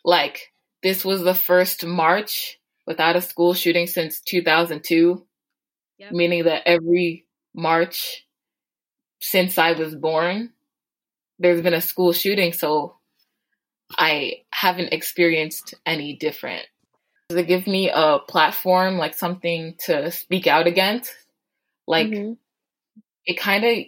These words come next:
Speaker 1: uni-, like, this kind of fear, like, a f-, nation of kids share fear, it's kind of something that unites an entire generation. Like, no one wants to,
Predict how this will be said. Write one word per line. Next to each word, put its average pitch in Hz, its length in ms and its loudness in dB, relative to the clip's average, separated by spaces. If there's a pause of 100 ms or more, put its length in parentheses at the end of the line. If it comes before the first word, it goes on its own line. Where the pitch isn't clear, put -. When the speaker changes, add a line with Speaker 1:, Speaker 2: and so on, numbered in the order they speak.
Speaker 1:
uni-, 175 500 -2
like, 170 240 4
this 185 160 0
kind 180 240 -2
of 170 60 -2
fear, 170 480 4
like, 156 140 -4
a 156 40 -4
f-, - 160 -14 (200)
nation 165 340 -2
of 160 80 -6
kids 170 200 -2
share 160 180 0
fear, 165 220 2
it's 156 220 -2
kind 190 240 2
of 175 220 0 (840)
something 185 320 0
that 170 160 2
unites 165 800 0 (200)
an 175 100 -2
entire 165 440 2
generation. 156 800 -2 (460)
Like, 135 300 -2
no 165 160 2
one 190 200 0
wants 170 300 0
to, 170 220 -4